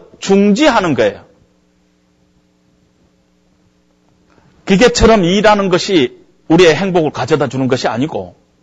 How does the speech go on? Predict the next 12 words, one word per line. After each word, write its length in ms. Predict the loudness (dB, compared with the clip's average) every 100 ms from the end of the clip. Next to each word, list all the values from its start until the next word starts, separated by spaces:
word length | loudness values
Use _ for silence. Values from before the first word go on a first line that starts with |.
| _ _ _ _ _ _ _ _
어떤 280 | -4 -2 -2
짐승처럼 680 | 2 2 2 0 -2 -4 -4
본능적으로 540 | -2 0 2 2 0
살아가는 400 | -2 -2 -2 -2
것이 220 | -4 -4
아니구나. 600 | -6 -6 -4 -4 -4 -8 _ _ _ _ _ _ _ _ _ _ _ -20 -20 _
여러분, 300 | 0 0 0
한번 460 | -2 -2 -2 -2 -4 -16 _ _
아무 380 | -16 -4 -2 0
생각 320 | -2 0 0
없이 280 | 0 -6 -8 _ _ -6
일만 420 | -4 -4 -6